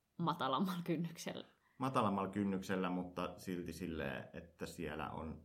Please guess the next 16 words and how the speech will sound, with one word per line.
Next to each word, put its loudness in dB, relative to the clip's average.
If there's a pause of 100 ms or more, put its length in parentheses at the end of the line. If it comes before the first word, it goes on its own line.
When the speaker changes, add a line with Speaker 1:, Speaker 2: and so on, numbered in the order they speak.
Speaker 2:
semmoiset -8 (800)
tahot -4 (400)
tiskin -2
toisella 2
puolella, 8
Speaker 1:
Mm. 6
Speaker 2:
jotka 2
osaa 4
oikeasti 2
auttaa. 0
Ja 4
et 2
sit 0
koetaan, 4
että -6
se -4